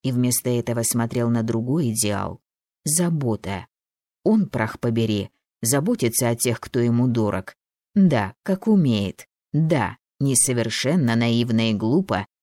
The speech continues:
но изо всех своих пепловых сил. «Я не позволю, чтобы с ними что-то случилось»,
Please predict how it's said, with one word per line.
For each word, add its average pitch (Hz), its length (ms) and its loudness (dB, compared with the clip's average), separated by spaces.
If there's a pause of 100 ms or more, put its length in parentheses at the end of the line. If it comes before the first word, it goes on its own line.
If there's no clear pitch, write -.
(160)
но 143 140 2
изо 147 220 0
всех 233 280 -2
своих 113 400 -2
пепловых 120 540 -2
сил. 104 480 -2 (840)
«Я 131 240 0
не 123 120 2
позволю, 123 540 0
чтобы 120 300 -2
с - 120 -2
ними 120 220 0
что-то 117 360 -2
случилось», 110 840 -2